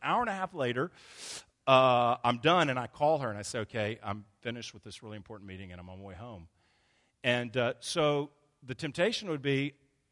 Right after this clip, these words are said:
"I'll be waiting," you know, <laughs> like that. And then, man, this is gonna be like the date from down under, and I don't mean Australia. So I, I, I was thinking, "This is not gonna be good." But that's not how she responded. She responded, "Sure, that's great." So I got home.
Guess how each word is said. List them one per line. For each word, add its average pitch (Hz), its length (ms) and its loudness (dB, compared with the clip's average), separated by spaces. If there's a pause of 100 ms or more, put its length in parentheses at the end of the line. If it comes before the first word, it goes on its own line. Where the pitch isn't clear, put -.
"I'll 90 380 -4
be 120 180 -8
waiting," 202 800 -4
you 127 100 -12
know, 131 140 2
<laughs> 123 120 2
like - 120 -8
that. 127 300 8
And 123 180 0
then, 127 380 4
man, 110 460 2 (240)
this 113 200 -10
is 104 160 -10
gonna 101 200 -12
be 98 180 -8
like 98 240 -4 (540)
the 107 100 -8
date 113 260 -2
from 104 180 -14
down 104 220 -2
under, 110 320 -4
and 104 140 -8
I 107 80 -2
don't 113 140 -2
mean 107 100 -6
Australia. 113 540 2
So 127 320 0
I, 151 180 6
I, 170 140 6
I 185 160 10
was 180 180 2
thinking, 175 240 2
"This 202 180 4
is 151 200 -4
not 175 320 4
gonna 160 120 4
be 156 160 4
good." 147 380 0 (460)
But 196 120 4
that's 220 220 6
not 233 160 8
how 220 120 6
she - 180 -4
responded. 160 640 -2 (100)
She - 220 -6
responded, 180 420 0
"Sure, 208 220 2
that's 175 160 4
great." 156 240 2
So - 160 -8
I 151 100 6
got 175 200 6
home. 180 320 0